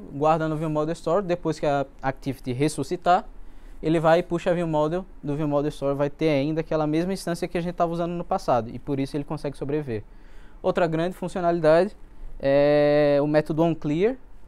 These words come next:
do view model, que ele só é chamado pelo view model store, que é quando o view model store ele tem um método lá, ponto .clear,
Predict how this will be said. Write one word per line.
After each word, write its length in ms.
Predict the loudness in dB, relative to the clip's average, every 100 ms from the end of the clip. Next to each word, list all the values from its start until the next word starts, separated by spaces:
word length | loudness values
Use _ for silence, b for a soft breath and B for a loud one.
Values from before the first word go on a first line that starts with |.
| -18 -18 -16 -14 -12
do 260 | -6 -4 -2
view 160 | -2
model, 360 | 0 0 0 -4
que 120 | -2
ele 120 | -2
só 260 | 0 4 4
é 60 |
chamado 640 | 4 0 2 4 4 2 -6 -10 -12 -6
pelo 240 | 0 2 2
view 140 | 0
model 220 | -2 -2
store, 280 | -2 -2 -4
que 100 | -4
é 40 | -4
quando 460 | -2 0 2 0 -4 -14 -14 -14 -12 -8
o 300 | -4 -4 -2
view 120 | -2
model 200 | 0 -2
store 220 | 0 0
ele 60 | 0
tem 120 | -2
um 80 | 0
método 280 | 0 0 0
lá, 120 | 0
ponto 320 | 0 -4 -4
.clear, 360 | -6 -2 0